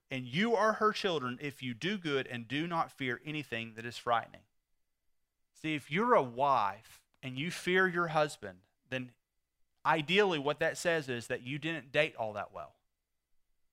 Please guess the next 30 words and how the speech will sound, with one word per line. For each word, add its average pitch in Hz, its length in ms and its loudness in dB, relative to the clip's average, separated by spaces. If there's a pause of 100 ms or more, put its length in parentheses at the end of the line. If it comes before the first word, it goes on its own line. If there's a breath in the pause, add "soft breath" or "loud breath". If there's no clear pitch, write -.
(600)
'Cause 160 160 -2
if 156 140 0
a 156 40 0
woman 196 440 2
dates 180 400 2
really 160 280 2
well, 135 320 0 (600)
when 135 160 0
I 156 80 4
say 185 240 2
dates 175 360 2
really 196 200 2
well, 123 260 6
I'm 185 220 2
talking 226 420 2
about 123 380 2
you 190 200 -2
know 226 340 6
what 165 200 2
you're 160 140 -2
looking 160 340 -2
for 135 320 -2
in 131 120 -2
a 123 60 2
husband 175 520 -2
that - 100 -14
seems 151 300 -8
to - 120 -12
respect 196 640 -4
and 113 100 -18